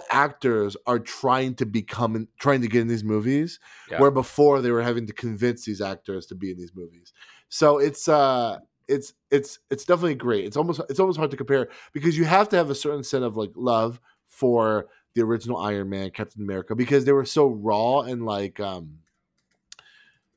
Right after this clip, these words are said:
Speaker 1: it, like, uh, it was a risk. It was a huge risk. And now you have, like, the, the only reason why you can have Guardians of the Galaxy, which has zero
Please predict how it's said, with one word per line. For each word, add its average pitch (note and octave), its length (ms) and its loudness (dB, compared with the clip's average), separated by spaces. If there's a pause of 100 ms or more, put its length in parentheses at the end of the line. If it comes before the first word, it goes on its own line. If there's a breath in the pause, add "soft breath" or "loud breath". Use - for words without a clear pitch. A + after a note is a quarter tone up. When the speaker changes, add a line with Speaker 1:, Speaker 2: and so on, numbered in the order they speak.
(120)
Speaker 1:
it, C3 360 -2
like, B2 420 0
uh, G#2+ 400 0 (160)
it D#3+ 60 2
was D3+ 160 4
a C#3+ 40 4
risk. E3+ 420 2
It B2 40 -4
was C#3 100 -4
a E3 40 0
huge D#3+ 220 2
risk. C#3 340 -2
And C3 140 -2
now C#3 200 4
you C#3+ 160 2
have, C3 240 0
like, A2 420 -2 (500 loud breath)
the, D#3 160 2
the F3 220 2
only F#3 360 4
reason E3 380 2
why C#3+ 120 4
you C3+ 200 2
can C3+ 140 -4
have B2 340 0
Guardians B2+ 320 2
of B2 40 -2
the A2+ 60 -2
Galaxy, G#2 540 -2
which B2 200 4
has A#2+ 260 -2 (180)
zero C#3 680 4